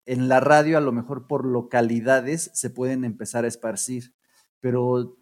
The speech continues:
yo, por ejemplo, que vivía en, en, en, en Toluca, era realmente hasta el siguiente día en el periódico cuando yo podía po-, poder hacer mi tabla y decir, "Ah, que ganó Monterrey", o, o, o ganó Tecos, o ganó alguien, ¿no? Entonces,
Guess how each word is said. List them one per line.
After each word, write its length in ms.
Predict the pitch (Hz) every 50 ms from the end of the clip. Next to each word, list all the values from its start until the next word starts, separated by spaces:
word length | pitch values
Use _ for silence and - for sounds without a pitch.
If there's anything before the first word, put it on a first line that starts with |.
| _ _
yo, 300 | 117 113 127 143 143 143
por 160 | 147 156 139
ejemplo, 380 | 135 117 131 131 127 147 147 -
que 100 | - 127
vivía 480 | 117 113 110 120 123 127 131 131 135
en, 160 | 131 123 113 - -
en, 340 | 113 113 110 110 110 101 -
en, 240 | - 117 113 113 - _ _ _
en 200 | 127 117 110 101
Toluca, 420 | - 117 117 123 123 127 147 135
era 240 | 131 131 131 131 131
realmente 460 | 127 127 131 131 135 143 139 135 147
hasta 180 | 143 139 - 127
el 80 | 117 107
siguiente 680 | - - 127 120 113 113 151 170 180 175 180 180 160
día 220 | 131 127 131 135
en 80 | 135 143
el 140 | 139 131 135
periódico 560 | - 117 117 127 127 123 135 123 - 147 -
cuando 240 | 123 117 113 113 117
yo 180 | 123 135 131
podía 300 | - 147 143 147 143 -
po-, 200 | - 117 117 -
poder 280 | - 127 123 127 131 131
hacer 260 | 127 - - 135 131
mi 160 | 135 135 127
tabla 560 | - - - 139 135 139 123 135 135 131 131
y 80 | 131 131
decir, 320 | 120 117 - - 156 147
"Ah, 220 | 147 151 156 156 151
que 80 | - 131
ganó 240 | 120 127 127 135 139
Monterrey", 960 | 147 147 139 135 _ 127 120 120 127 131 135 139 143 143 147 143 143 135 131
o, 80 | 123 120
o, 560 | 117 107 - - 120 117 113 113 113 - _ _ _
o 200 | 117 117 113 107
ganó 340 | 120 117 123 135 139 - _
Tecos, 640 | - 143 139 143 - _ - 123 117 117 110 - 117
o 60 | 107
ganó 320 | 107 113 120 127 135 135
alguien, 480 | 131 139 143 139 127 107 107 104 104 104
¿no? 160 | 113 123 131
Entonces, 480 | 127 123 - 131 120 139 131 123 -